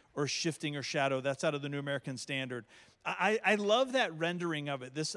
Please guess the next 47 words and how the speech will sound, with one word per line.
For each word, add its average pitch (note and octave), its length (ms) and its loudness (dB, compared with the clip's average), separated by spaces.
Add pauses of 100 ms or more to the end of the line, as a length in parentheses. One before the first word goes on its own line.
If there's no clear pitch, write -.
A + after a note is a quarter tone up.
this D#3+ 340 -2
idea E3 320 0
that D#3 160 -8
there's D#3 260 -2
no D#3 120 -2
shifting D3+ 540 -4
in C3 100 -6
him. C3 320 -6 (320)
Now, D#3 80 -2
that, G3 180 -2
that A#3+ 160 0
means C4 220 0
a C4 60 8
lot A3+ 200 6
of F#3+ 120 4
things G#3 220 0
for D#3 220 -2
us, C#3 180 -2
but F3 140 -4
one G3+ 220 -2
of B3 100 -6
them B3+ 140 0
it G3+ 100 -4
certainly F#3+ 400 -4
means E3+ 480 -2 (380)
is E3+ 240 2
that F3+ 280 0 (640)
there F#3+ 160 6
will F3+ 160 2
never F3+ 340 2
come A#3 220 -2
a A#3+ 80 0
time D3 440 -2 (720)
in E3+ 120 -2
human G3 340 -2
history C#3 600 -2 (800)
where F3+ 240 4
every F3 260 2
good F#3 240 4
and E3 140 0
perfect E3+ 380 -2
gift D#3+ 260 0
will C#3 100 -6
not C3+ 220 -6
come C#3 160 0
from B2 200 -8
him. G2+ 180 -6